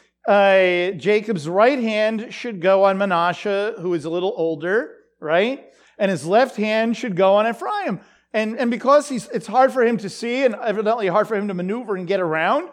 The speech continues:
right? Uh, uh, Jacob places them where they're supposed to go, according to conventional, uh, wisdom, all right?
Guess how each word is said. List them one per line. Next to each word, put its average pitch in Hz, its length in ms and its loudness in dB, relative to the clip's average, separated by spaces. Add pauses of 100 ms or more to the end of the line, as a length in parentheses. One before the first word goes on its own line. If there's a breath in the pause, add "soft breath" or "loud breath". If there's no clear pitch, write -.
(340 soft breath)
right? 277 380 2 (360 loud breath)
Uh, 233 40 2
uh, 196 1200 6
Jacob 190 480 -2
places 302 640 0
them 185 280 2
where 202 180 2
they're 190 120 0
supposed 170 460 -6
to 277 80 -14
go, 370 420 -6 (460)
according 196 440 -2
to 185 100 -10
conventional, 196 840 -8
uh, 226 300 -4
wisdom, 302 440 -12 (460)
all 135 200 -20
right? 208 260 -18